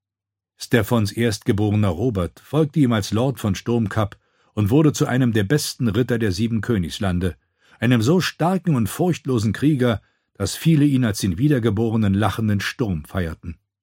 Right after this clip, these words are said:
Als der Wahnsinn König Jaehaerys des Zweiten nicht länger zu ertragen war,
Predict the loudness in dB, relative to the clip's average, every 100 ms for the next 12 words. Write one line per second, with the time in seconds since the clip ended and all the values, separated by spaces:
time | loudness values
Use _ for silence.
0 | _ _ _ _ _ _ _ _ _ _
1 | _ _ _ _ _ -4 -4 -2 -2 0
2 | 0 0 0 0 0 -2 -6 -2 -2 -2
3 | -4 -2 -2 -2 -4 -8 -8 -4 -2 -2
4 | -2 -2 -4 -4 -2 -2 -4 -6 -6 -4
5 | -2 0 0 0 0 -2